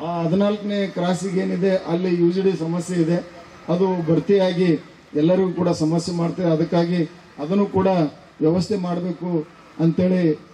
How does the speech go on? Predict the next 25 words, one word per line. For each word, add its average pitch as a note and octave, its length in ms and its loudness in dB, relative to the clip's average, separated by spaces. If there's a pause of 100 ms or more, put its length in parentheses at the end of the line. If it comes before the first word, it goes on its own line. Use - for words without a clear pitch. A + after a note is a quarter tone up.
(260)
ಆ, D#3+ 360 0
ನನ್ನ F3 260 2
ವಿನಂತಿ F#3 420 2
ಇದೆ. F3+ 180 2
ಅದರಂತೆ F3+ 720 0 (260)
ನಮ್ಮ E3 180 -2
ಸುತ್ತಮುತ್ತಲ, F#3+ 680 -2
ಅಂದರೆ F3 400 0 (340)
ಶರಣ E3 180 2
ಸಿರ್ಸಿಗೆಯವರಾಗಿರ್ಬೋದು, F3+ 1300 -2
ಆಮೇಲೆ F3 300 -2
ಸಾವಿತ್ರಿಬಾಯಿ E3+ 640 0
ಫುಲೆ F3 280 2 (460)
ಏರಿಯಾದವರಾಗಿರ್ಬೋದು, E3+ 720 2
ಬೇರೆ E3 240 -2
ಬೇರೆ F3 240 -6
ಸಮಸ್ಯೆಗಳಿದ್ದಾವೆ E3+ 720 0
ಅಂತ E3 140 0
ಹೇಳಿದ್ದಾರೆ. E3 500 0 (340)
ಅವರು F#3 240 0
ಕೂಡ F#3 200 0 (380)
ತಮಗ D#3+ 460 4
ಸ್ಪಂದನೆ D#3+ 420 -2
ಮಾಡಿ, E3+ 380 4 (560)
ಆ, D3+ 60 0